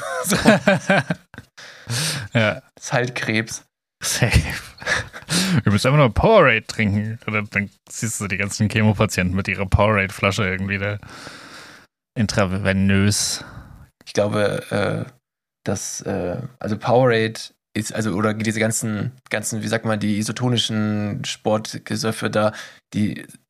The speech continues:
Speaker 1: die sind ungesünder als, äh, als die meisten normalen Getränke wahrscheinlich. Ich denke mal, sogar ein Bier ist gesünder als sowas. Wenn du's, wenn du's dir mal,
Speaker 2: Ist
Speaker 1: wenn
Speaker 2: nicht
Speaker 1: du's mal
Speaker 2: alkoholfreies
Speaker 1: auseinandernimmst.
Speaker 2: Weizenbier auch isotonisch?
Speaker 1: Ja, irgend sowas gibt's. Ich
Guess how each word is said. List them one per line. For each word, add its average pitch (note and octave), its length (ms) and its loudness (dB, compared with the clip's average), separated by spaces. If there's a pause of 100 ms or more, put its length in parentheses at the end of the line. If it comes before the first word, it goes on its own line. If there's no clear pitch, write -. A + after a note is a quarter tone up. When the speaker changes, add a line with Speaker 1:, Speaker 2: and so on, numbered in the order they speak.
(320)
Speaker 1:
die A2 60 -4
sind B2+ 220 0
ungesünder C3 800 4
als, - 480 -2
äh, G#2 400 -2
als C#2+ 360 -4
die A2+ 100 -4
meisten A2 420 0
normalen G#2+ 400 2
Getränke G#2+ 460 -4
wahrscheinlich. G#2+ 460 0
Ich G#2 40 -6
denke A#2 160 0
mal, A#2 60 2
sogar A#2+ 180 2
ein A#2 120 0
Bier C3+ 240 2
ist A2+ 140 -4
gesünder A2+ 360 0
als G#2 160 0
sowas. G#2+ 460 -6 (500)
Wenn - 120 -6
du's, - 240 -4
wenn G#2+ 120 -2
du's A2+ 160 -2
dir A#2 100 -4
mal, A2 120 2
Speaker 2:
Ist A2+ 80 4
Speaker 1:
wenn B2 80 6
Speaker 2:
nicht D3 120 8
Speaker 1:
du's C3+ 60 2
mal G#2+ 60 4
Speaker 2:
alkoholfreies A2+ 300 6
Speaker 1:
auseinandernimmst. A2 360 4
Speaker 2:
Weizenbier G2+ 540 2
auch A2+ 300 -2
isotonisch? B2 760 -2 (260)
Speaker 1:
Ja, A#2+ 80 2
irgend C3 220 -2
sowas C3 280 0
gibt's. - 560 -10
Ich - 220 -12